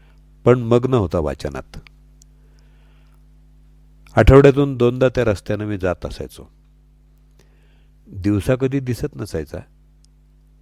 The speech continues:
खूप जिज्ञासा होती त्या मुलाबद्दल जाणण्याची. एक दिवस रात्री उशिरा जेवण करून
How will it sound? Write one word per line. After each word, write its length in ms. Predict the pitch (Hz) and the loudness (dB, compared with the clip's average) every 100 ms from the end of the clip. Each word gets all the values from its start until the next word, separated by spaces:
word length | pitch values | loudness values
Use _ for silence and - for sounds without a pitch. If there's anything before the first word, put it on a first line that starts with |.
| _ _ _ _ _ | _ _ _ _ _
खूप 280 | - 156 123 | -6 -6 -6
जिज्ञासा 560 | 95 98 101 127 120 | -4 -4 0 -2 0
होती 260 | 120 104 92 | -2 -2 -6
त्या 140 | - | -8
मुलाबद्दल 640 | 90 85 80 80 78 80 76 | -8 -6 -6 -6 -8 -10 -8
जाणण्याची. 540 | 76 69 69 67 - - _ _ _ _ _ _ _ _ _ _ _ _ _ _ - | -10 -10 -14 -16 -18 -20 _ _ _ _ _ _ _ _ _ _ _ _ _ _ -4
एक 160 | 117 117 | -4 0
दिवस 300 | 131 127 117 | 0 0 0
रात्री 360 | 110 101 127 | -2 0 -4
उशिरा 440 | 120 104 - 127 135 | -2 -6 -2 0 0
जेवण 360 | 120 113 110 | 0 -2 -4
करून 360 | 101 98 87 | -4 -4 -4